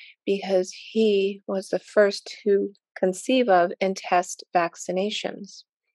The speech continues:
Now, you may be pro-vaccination, you may be anti-vaccination.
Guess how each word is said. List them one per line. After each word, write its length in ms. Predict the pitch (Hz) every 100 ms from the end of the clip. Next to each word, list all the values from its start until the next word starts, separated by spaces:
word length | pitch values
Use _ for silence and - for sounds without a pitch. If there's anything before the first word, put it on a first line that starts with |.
| _ _ _ _ _
Now, 160 | 247 240
you 220 | 240 254
may 260 | 277 294 285
be 240 | 269 254
pro-vaccination, 1080 | - 220 214 208 190 - 196 175 185 - 214
you 120 | 202 190
may 220 | 185 202
be 280 | 214 214 165
anti-vaccination. 1200 | 170 - 196 180 175 - 180 175 185 - 185